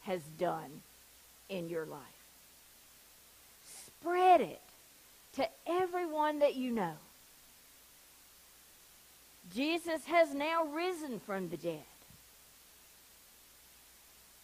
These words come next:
So we can spread with joy those things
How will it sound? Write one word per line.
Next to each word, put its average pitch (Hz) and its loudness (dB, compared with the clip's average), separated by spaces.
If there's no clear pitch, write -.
So 262 4
we 247 -4
can 233 -4
spread 294 -2
with 240 -4
joy 277 0
those 208 4
things 226 -6